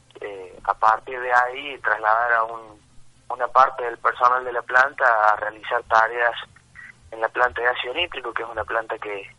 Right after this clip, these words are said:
que está siendo intervenida con un proceso de, de, de mantenimiento, y bueno, y a partir de ahí se dio esta necesidad de tener que, eh, hablar con los compañeros,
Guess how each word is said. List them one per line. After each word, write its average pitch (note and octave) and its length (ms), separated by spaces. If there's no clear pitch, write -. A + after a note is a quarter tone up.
que - 80
está A#2+ 220
siendo A#2+ 200
intervenida A2+ 800
con G2 180
un G#2 80
proceso G#2 360
de, F#2+ 240
de, F#2+ 220
de G#2 140
mantenimiento, B2 840
y G#2 480
bueno, D3 200
y A2+ 60
a A2 60
partir A#2+ 380
de D3+ 100
ahí F3+ 220
se B2+ 160
dio C3+ 120
esta B2+ 140
necesidad A#2+ 460
de C3 80
tener B2 260
que, A2+ 260
eh, G2 380
hablar A2 280
con A#2 120
los A2+ 80
compañeros, B2 680